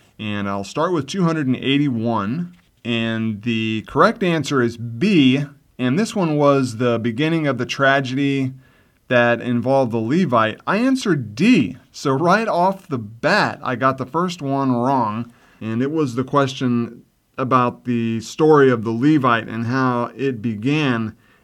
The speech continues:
and I pretty confidently thought it was D, that he accepted his father-in-law's invitation to stay overnight, but the correct answer is B,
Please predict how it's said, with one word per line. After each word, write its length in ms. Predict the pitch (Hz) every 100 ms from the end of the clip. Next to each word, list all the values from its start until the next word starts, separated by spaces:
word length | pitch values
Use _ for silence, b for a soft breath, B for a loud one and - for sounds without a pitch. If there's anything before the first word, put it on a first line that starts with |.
| b
and 160 | 117
I 240 | 117 147 202
pretty 220 | 202 165
confidently 720 | - 156 170 165 135 123 120
thought 260 | 123 135 131
it 80 | 120
was 240 | 113 95
D, 320 | 98 147 156
that 180 | 131 120
he 200 | 117 127
accepted 500 | 120 - 151 151 143
his 140 | 120
father-in-law's 720 | - 127 131 135 127 113 113 117
invitation 520 | 113 104 127 127 123
to 80 | 113
stay 200 | 131 131
overnight, 560 | 123 117 117 151 - _ b b b b _ -
but 420 | 127 120 - 123
the 500 | 131 127 127 123 - _ _ _ -
correct 340 | 180 226 -
answer 360 | 139 135 131 139
is 120 | 117
B, 460 | 107 165 175 95